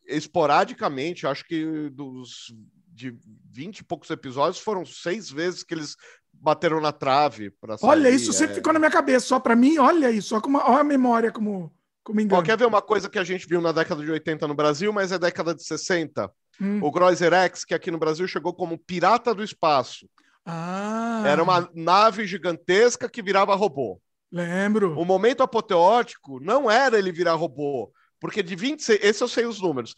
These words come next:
Speaker 1: de vinte e seis episódios, ele vira robô só em seis.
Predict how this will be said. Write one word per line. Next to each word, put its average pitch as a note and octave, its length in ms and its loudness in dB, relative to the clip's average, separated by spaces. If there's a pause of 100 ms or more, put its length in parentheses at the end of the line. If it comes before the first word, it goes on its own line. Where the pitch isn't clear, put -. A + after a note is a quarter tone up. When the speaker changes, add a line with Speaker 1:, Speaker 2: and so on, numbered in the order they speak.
(240)
Speaker 1:
de F3+ 120 -4
vinte C4+ 280 -4
e - 60 -12
seis A#3+ 280 0
episódios, G3 840 0
ele G#3 180 -4
vira A#3 180 0
robô G#3+ 380 2 (180)
só C#4+ 420 2
em C#4+ 120 -12
seis. - 760 0